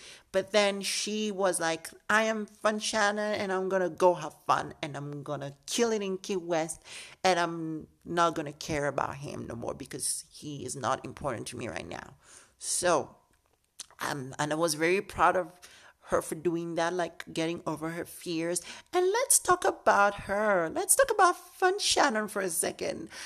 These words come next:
Like, for the first time in years, we've seen Shannon, like, having,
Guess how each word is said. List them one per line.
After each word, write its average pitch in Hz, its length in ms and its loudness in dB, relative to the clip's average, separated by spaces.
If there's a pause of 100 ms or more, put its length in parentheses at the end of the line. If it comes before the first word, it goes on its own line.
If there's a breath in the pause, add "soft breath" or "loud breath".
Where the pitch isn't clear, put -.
(240 loud breath)
Like, 226 360 4
for 226 120 2
the 208 140 2
first 427 280 2
time 330 300 6
in 190 540 0 (260)
years, 180 960 4
we've 175 160 2
seen 175 760 0 (480 loud breath)
Shannon, 175 1080 0 (220)
like, 156 260 0
having, 156 840 -4